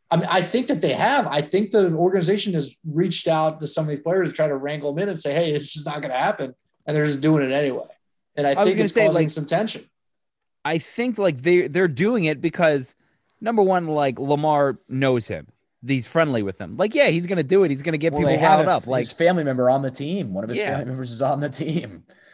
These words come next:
Speaker 2: What? <sighs> I don't know. Pe-,
Speaker 3: So I'm
Speaker 2: people
Speaker 3: sure
Speaker 2: were
Speaker 3: there's dissenting opinions on how Antonio Brown is viewed from a player perspective and an organizational perspective.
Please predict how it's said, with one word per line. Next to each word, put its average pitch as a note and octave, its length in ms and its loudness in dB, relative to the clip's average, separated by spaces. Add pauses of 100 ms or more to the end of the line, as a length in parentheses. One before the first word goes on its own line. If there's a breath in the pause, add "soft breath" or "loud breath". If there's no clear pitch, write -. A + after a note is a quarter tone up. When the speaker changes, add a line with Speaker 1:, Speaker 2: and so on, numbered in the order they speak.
(220 soft breath)
Speaker 2:
What? D3 220 -8
<sighs> - 40 -12
I A#2 540 -14
don't G#2+ 120 -14
know. - 120 -20
Pe-, D3 240 -6
Speaker 3:
So - 200 2
I'm - 60 4
Speaker 2:
people - 120 -2
Speaker 3:
sure F3 100 6
Speaker 2:
were F#3+ 40 4
Speaker 3:
there's F#3+ 180 4
dissenting D3+ 540 0
opinions C3 500 -4
on A2+ 100 2
how A#2 240 0
Antonio A2+ 440 -4
Brown G#2 260 -4
is F#2+ 100 -8
viewed G2 340 -8
from G2 140 -10
a F#2+ 80 -4
player G#2+ 320 -4
perspective F#2+ 440 -8
and F#2+ 80 -8
an G2 60 -6
organizational G2 460 -10
perspective. F#2+ 480 -10